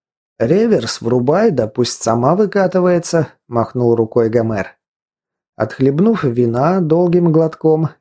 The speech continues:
почти допивая бутылку, он двинулся дальше наверх. «Гомер!»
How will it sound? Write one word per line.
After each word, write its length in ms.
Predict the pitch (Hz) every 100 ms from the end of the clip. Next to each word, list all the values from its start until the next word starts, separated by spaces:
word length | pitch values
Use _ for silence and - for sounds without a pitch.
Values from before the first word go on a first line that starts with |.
| _
почти 480 | 107 107 - - 123
допивая 480 | 117 113 120 117 113
бутылку, 720 | 113 113 151 147 143 131 - _ _ _ _
он 280 | 123 185 185
двинулся 720 | 120 139 156 165 156 - 151
дальше 480 | 117 104 101 - 110
наверх. 640 | 104 101 87 - - _ _ _ _ _ _ _ _ _
«Гомер!» 560 | - 113 123 180 175 -